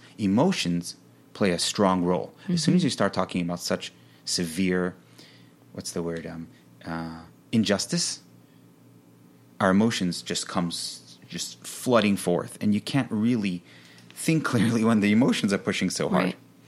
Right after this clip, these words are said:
Speaker 1: There's a place for
Speaker 2: Mm-hmm.
Speaker 1: emotions. We don't ever say they're not important. They're critical.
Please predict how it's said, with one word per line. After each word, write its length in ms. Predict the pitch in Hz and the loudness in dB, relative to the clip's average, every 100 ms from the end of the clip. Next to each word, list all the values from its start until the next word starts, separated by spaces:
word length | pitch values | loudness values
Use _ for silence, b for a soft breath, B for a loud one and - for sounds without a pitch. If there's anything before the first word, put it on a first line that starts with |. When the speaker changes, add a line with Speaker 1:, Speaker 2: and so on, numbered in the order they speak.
| B - | B -2
Speaker 1:
There's 220 | 127 127 | 2 2
a 60 | 127 | 2
place 260 | 202 240 | 2 2
for 80 | 185 | 2
Speaker 2:
Mm-hmm. 120 | 90 | 0
Speaker 1:
emotions. 420 | 73 - - - - | 0 -4 -10 -12 -10
We 120 | 98 | -4
don't 200 | 104 120 - 120 | -2 -2 -4 -4
ever 260 | 120 92 | -2 -4
say 380 | - - 65 - - | -4 -8 -8 -10 -10
they're 140 | 95 | -8
not 140 | 92 - | -6 -8
important. 420 | - 95 - - | -6 -6 -8 -12
They're 80 | - | -12
critical. 440 | - 101 - | -6 -4 -6